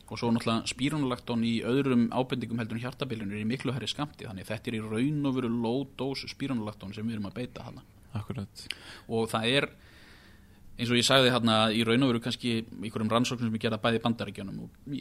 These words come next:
Speaker 1: Asíu og Evrópu, þá hefur verið sýnt fram á að það eru ekki nægilega margir á spironolakton, af því að fólk er svo hrætt við hei-, hyperkalemíuna.
Speaker 2: Mhm.
Speaker 1: En í þessum skömmtum og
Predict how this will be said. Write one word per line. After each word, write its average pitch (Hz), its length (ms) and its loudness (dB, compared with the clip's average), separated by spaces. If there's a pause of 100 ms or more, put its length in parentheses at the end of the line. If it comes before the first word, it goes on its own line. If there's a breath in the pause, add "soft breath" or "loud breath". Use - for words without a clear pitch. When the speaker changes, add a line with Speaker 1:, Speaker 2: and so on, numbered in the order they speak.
Speaker 1:
Asíu 117 400 2
og 110 80 0
Evrópu, 117 320 -2
þá 110 160 -6
hefur 120 300 0
verið 123 120 -4
sýnt 120 140 -8
fram 131 180 -2
á - 60 0
að 120 80 -4
það 117 220 -2
eru 135 180 -2
ekki 123 180 -4
nægilega 123 460 2
margir 131 420 -2
á 135 40 0 (100)
spironolakton, - 560 -6 (400)
af - 160 -6
því 110 80 -4
að - 80 -6
fólk 127 180 -4
er 127 140 -2
svo 120 80 -6
hrætt 147 400 -6
við 143 80 -2
hei-, 160 240 -6
hyperkalemíuna. 113 640 -8
Speaker 2:
Mhm. 98 240 -6 (160)
Speaker 1:
En 107 80 -6
í 104 80 -8 (560)
þessum 127 240 -4
skömmtum 123 560 0
og 107 180 -2